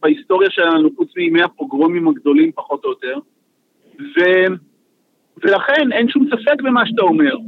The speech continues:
אבל אתה צריך להבין שאם אתה רוצה באמת להבין את העולם,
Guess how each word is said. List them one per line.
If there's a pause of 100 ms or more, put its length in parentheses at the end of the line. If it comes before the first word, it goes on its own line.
(560)
אבל
אתה
צריך
להבין (440)
שאם
אתה
רוצה
באמת
להבין
את
העולם,